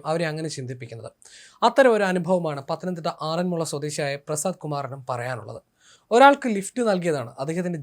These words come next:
ജീവിതത്തിൽ പ്രശ്നങ്ങൾ സൃഷ്ടിച്ചത്. അപരിചിതനായ ഒരു വ്യക്തിക്ക് ലിഫ്റ്റ് നൽകിയതിനെ തുടർന്ന് പ്രസാദ് കുമാറിന് സൗദി അറേബ്യയിലുണ്ടായിരുന്ന പതിനൊന്ന് വർഷത്തെ ഡ്രൈവർ ജോലിയും സർവീസ് ആനുകൂല്യങ്ങളും നഷ്ടമായി. ഒരു മാസത്തെ ജയിൽവാസത്തിനു ശേഷം നാട്ടിലേക്ക് മടങ്ങേണ്ടി വന്ന പ്രസാദ്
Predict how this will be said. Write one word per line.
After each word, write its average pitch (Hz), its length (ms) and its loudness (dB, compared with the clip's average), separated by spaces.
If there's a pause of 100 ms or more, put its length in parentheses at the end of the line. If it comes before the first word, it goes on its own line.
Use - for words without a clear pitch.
ജീവിതത്തിൽ 160 360 -6 (120)
പ്രശ്നങ്ങൾ 147 460 -4
സൃഷ്ടിച്ചത്. 120 400 -10 (480)
അപരിചിതനായ 226 680 6
ഒരു 185 120 4
വ്യക്തിക്ക് 170 380 -4
ലിഫ്റ്റ് 160 280 -6
നൽകിയതിനെ 160 460 -4
തുടർന്ന് 147 280 0 (280)
പ്രസാദ് 233 340 6
കുമാറിന് 208 400 4
സൗദി 175 300 2
അറേബ്യയിലുണ്ടായിരുന്ന 170 680 0
പതിനൊന്ന് 170 320 0
വർഷത്തെ 160 320 -6
ഡ്രൈവർ 165 340 0
ജോലിയും 156 320 -4
സർവീസ് 170 380 -2
ആനുകൂല്യങ്ങളും 160 560 -4
നഷ്ടമായി. 147 340 -8 (480)
ഒരു 269 240 12
മാസത്തെ 214 320 4 (120)
ജയിൽവാസത്തിനു 196 600 0
ശേഷം 170 280 -4
നാട്ടിലേക്ക് 165 460 -4
മടങ്ങേണ്ടി 160 360 -4
വന്ന 151 180 -4
പ്രസാദ് 143 320 -4